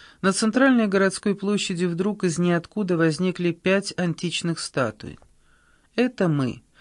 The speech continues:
секта самых сексуальных мужских тел в российском шоу-бизе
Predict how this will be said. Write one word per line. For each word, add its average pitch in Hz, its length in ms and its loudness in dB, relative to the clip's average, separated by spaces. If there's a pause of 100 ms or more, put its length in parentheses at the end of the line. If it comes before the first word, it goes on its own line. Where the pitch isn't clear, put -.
(240)
секта 220 400 -2
самых 226 380 0
сексуальных 185 840 -2
мужских - 540 -4
тел 196 320 -2
в 175 60 -2
российском 180 600 -2
шоу-бизе 160 840 -4